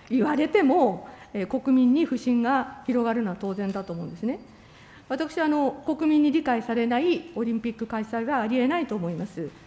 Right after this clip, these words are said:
で、それは、あの、競技する選手を不幸にすることにもなります。で、私たち日本共産党は、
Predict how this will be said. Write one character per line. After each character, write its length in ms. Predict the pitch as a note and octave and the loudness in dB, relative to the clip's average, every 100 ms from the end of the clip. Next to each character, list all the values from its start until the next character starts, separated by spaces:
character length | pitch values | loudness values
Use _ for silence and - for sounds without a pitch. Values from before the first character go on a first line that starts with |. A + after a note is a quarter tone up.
| - | -12
で、 60 | |
そ 120 | A#3+ D#4 | -2 2
れ 80 | |
は、 60 | E4+ | 2
あ 40 | |
の、 120 | D#4+ D4 | 2 2
競 220 | G#4+ A#4 | 4 4
技 80 | D#4+ | 4
す 140 | - | -2
る 260 | G#3+ G#3 E3 | 0 0 0
選 220 | - D#4 B3+ | 0 2 2
手 140 | - | 2
を 280 | G3+ F#3+ - - - - | 0 0 -2 -18 -20 -20
不 100 | - | -6
幸 160 | - G4+ | 2 2
に 120 | B3+ | 2
す 100 | A#3 | -2
る 80 | A3 | -6
こ 100 | G3 | -4
と 80 | G#3+ | -4
に 80 | |
も 80 | F3+ | -4
な 140 | E3+ F3 | -4 -6
り 100 | F3+ | -6
ま 80 | |
す。 180 | F#3+ - D#3 - - - - | -8 -10 -14 -20 -20 -20 -6
で、 80 | C4+ | -2
私 220 | D#4 F#4+ | 0 0
た 80 | D4+ | 0
ち 80 | |
日 40 | A#3+ | 2
本 160 | D4 | 0
共 140 | C#4 A#3 | 0 -4
産 200 | A3+ G3+ | -4 -6
党 220 | G3+ F3 | -4 -2
は、 360 | G#3 G#3+ - | 0 0 -4